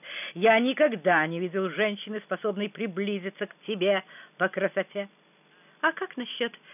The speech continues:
леди Целомудрия? Кто это? Она известна так же, как миссис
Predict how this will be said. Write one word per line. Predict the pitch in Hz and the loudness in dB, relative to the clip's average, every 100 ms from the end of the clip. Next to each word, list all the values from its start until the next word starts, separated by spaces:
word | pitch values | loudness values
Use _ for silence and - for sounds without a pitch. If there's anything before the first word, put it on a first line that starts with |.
| - - | -20 -6
леди | 240 247 233 202 226 - | 0 4 4 2 -4 -4
Целомудрия? | 226 214 202 202 190 220 196 214 _ _ _ - | -2 -2 -2 -6 -8 -12 -14 -16 _ _ _ -20
Кто | - 190 | 2 4
это? | 123 - - _ _ _ _ _ _ _ | 4 0 -14 _ _ _ _ _ _ _
Она | 175 185 202 | -2 4 4
известна | 202 202 202 202 220 | 4 2 2 0 -2
так | 226 226 | 0 0
же, | 233 | 0
как | 214 | -4
миссис | 214 220 233 - | -4 -8 -8 -10